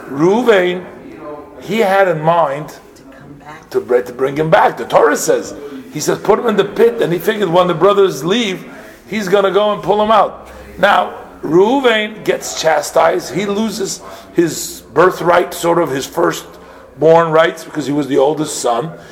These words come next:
Speaker 1: He loses it. Why? Because, you know, uh, he wasn't there at the time. And Yehuda, who offered to sell him, is the one that gets the, to be the king. So,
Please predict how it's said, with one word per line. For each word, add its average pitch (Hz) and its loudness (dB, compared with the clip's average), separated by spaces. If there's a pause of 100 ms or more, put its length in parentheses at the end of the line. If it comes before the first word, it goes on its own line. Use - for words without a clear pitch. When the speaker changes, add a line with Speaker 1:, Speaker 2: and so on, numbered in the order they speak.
(200)
Speaker 1:
He 220 -2
loses 220 0
it. 127 2
Why? 135 2 (640)
Because, 214 0
you 170 -2
know, 175 0
uh, 160 4 (440)
he 165 -8
wasn't 190 2
there 180 4
at 131 -2
the 139 -4
time. 147 0 (1080)
And 139 -2
Yehuda, 185 4
who 175 -2 (200)
offered 190 2
to 170 -2
sell 190 0
him, 175 -2 (1000)
is 139 -6
the 165 0
one 170 4
that - -2
gets 165 0
the, 160 -2
to 143 -10
be 151 -4
the 139 -6
king. 175 -4 (640)
So, - 0